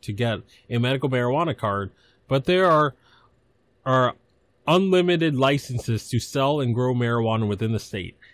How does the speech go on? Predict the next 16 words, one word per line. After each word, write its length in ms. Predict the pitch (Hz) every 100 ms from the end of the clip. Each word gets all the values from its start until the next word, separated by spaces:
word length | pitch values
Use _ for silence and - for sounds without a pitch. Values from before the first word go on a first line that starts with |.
| _ -
This 200 | 170 -
makes 220 | 254 269
selecting 640 | - 165 147 160 - 127 110
the 80 |
best 420 | 101 - 143 - 127
of 140 | 117
all 200 | 120 123
dispensaries 720 | 117 - 120 113 - 98 92
difficult 520 | - 170 156 113 98
because 400 | 120 117 123 104 - - - _
they 260 | 151 180 208
are 220 | 170 131
all 480 | 143 147 160 170 160 _ _
doing 260 | 143 147 143
amazing 520 | 113 120 131 131 127
jobs, 520 | 123 143 107 87 -